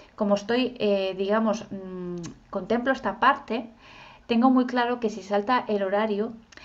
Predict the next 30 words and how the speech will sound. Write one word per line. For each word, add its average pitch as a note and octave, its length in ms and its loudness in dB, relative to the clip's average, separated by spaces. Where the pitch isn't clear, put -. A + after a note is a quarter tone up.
yo B3 220 4
no A#3+ 140 2
voy A3+ 240 2
a F#3+ 120 -2
poner F3+ 300 -8
un F3+ 100 -12
castigo F#3 480 -8
con F3+ 140 -6
la F3 80 -6
idea, F3+ 400 -4
con E3+ 100 -8
la F3 140 -8
creencia F#3 560 -4
de F3+ 200 -8
que E3+ 180 -12
con F#3 200 -6
el G3 100 -6
castigo G3+ 420 -2
aprenda F#3+ 380 0
a F3+ 40 -12
cumplir F3+ 320 -8
la D#3 120 -8
norma, C#4 440 0
¿no? F#3+ 320 -6
Yo F3+ 80 -4
voy F#3 100 -2
a F#3+ 80 -4
poner G3+ 200 0
un G3+ 140 -4
límite, E3+ 340 -14